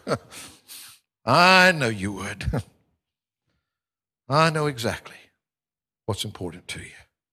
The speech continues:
And then the man went on his way. He said, You know,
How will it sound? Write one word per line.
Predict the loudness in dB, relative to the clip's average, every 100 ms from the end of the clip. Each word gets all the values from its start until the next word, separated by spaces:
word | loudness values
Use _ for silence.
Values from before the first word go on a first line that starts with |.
| _ _ _ _ _ _ _ _ _ _ _ _ -10
And | -6
then | -4 -4 -10 -18 _ _ _ _ _ _ _ _ _ _ _ -10
the | -2
man | -2 0
went | -2 -2
on |
his | -4 -4
way. | -6 -6 -12 -18 _ _ _ _ _ _ _ _ _ _ _ _ _ _ _ -12
He |
said, | -6 -4
You | -2
know, | -2 -2